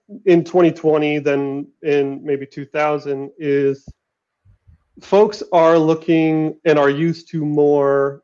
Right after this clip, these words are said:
um, self-serve experiences, right? So if you think of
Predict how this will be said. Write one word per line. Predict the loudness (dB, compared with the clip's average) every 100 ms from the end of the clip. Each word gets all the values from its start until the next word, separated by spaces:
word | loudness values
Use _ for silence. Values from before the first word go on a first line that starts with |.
| _ _ -4
um, | -2 0 -4
self-serve | -8 -2 0 0 -4 -2 0 -2
experiences, | -8 -12 -8 -8 -10 -16 -20 -20 -10
right? | -6 -4 -6
So | -4 -2 -2
if | -4
you | -10
think | -6 -4 -2
of | 0 0 -2